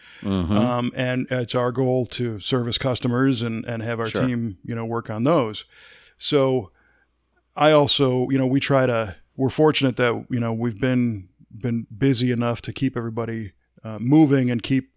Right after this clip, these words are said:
Speaker 2: you know, just about every available inch occupied with customer cars.
Speaker 1: Mm-hmm.
Speaker 2: So, so my stuff doesn't even go there, you know, and it, it might be on a
Speaker 1: Right.
Speaker 2: weekend or something. I'll zip in and try and change the oil or something.
Speaker 1: Right.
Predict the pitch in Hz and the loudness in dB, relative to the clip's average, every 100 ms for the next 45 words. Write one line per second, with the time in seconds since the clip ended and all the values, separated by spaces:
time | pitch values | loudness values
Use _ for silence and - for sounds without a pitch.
0 | _ - 120 113 131 - 113 123 120 120 | _ -8 -6 -6 -6 -4 -2 -2 -2 -4
1 | 110 123 123 113 120 135 127 - - _ | -4 -4 -2 -2 0 0 0 -4 -10 _
2 | - 151 - 123 107 107 107 98 - - | -4 -4 -4 -8 -8 -8 -8 -10 -20 -20
3 | - 123 104 - 117 117 107 - 107 107 | -6 -6 -4 -6 -6 -6 -8 -6 -4 -4
4 | 117 - - - - 98 90 82 127 - | -6 -10 -14 -20 0 4 4 4 0 0
5 | 139 160 190 - 151 156 131 135 120 104 | 2 4 4 4 2 4 2 2 -2 -4
6 | 123 123 104 90 98 113 117 110 123 147 | -4 -4 -8 -12 -14 -8 -6 -4 0 0
7 | 156 185 180 160 131 123 160 151 139 139 | 4 2 4 2 4 2 2 2 2 0
8 | - 139 131 123 127 110 131 131 123 113 | 0 -2 -2 -2 -2 -2 -2 -2 -4 -2
9 | 123 117 113 135 123 110 113 113 113 104 | -2 -4 -2 -2 -2 -2 -4 -2 -4 -4
10 | 117 107 113 101 _ - - 85 | -8 -8 -10 -12 _ -12 2 2